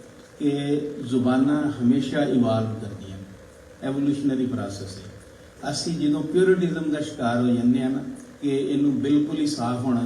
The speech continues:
ਚਾਹੀਦਾ, ਮੁਸੱਫਾ ਜਿਵੇਂ ਫੋਰਟ ਵਿਲੀਅਮ ਕਾਲਜ ਨੇ ਕੀਤਾ ਸੀ ਕਿ ਜੀ ਲੋਕਲ ਸਾਰੇ ਲਫ਼ਜ਼ ਕੱਢ ਦਿਓ, ਉਰਦੂ ਨੂੰ ਰਿਫਾਈਨ ਕੀਤਾ ਗਿਆ ਸੀ।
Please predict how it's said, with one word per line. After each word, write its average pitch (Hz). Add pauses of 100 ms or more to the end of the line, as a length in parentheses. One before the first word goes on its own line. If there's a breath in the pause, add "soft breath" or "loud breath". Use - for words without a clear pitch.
ਚਾਹੀਦਾ, 120
ਮੁਸੱਫਾ 123
ਜਿਵੇਂ 147
ਫੋਰਟ 135
ਵਿਲੀਅਮ 131
ਕਾਲਜ 117
ਨੇ 120
ਕੀਤਾ 107
ਸੀ - (460 loud breath)
ਕਿ 135
ਜੀ 139
ਲੋਕਲ 131
ਸਾਰੇ 143
ਲਫ਼ਜ਼ 135
ਕੱਢ 143
ਦਿਓ, 139
ਉਰਦੂ 135
ਨੂੰ 135
ਰਿਫਾਈਨ 123
ਕੀਤਾ 107
ਗਿਆ 107
ਸੀ। -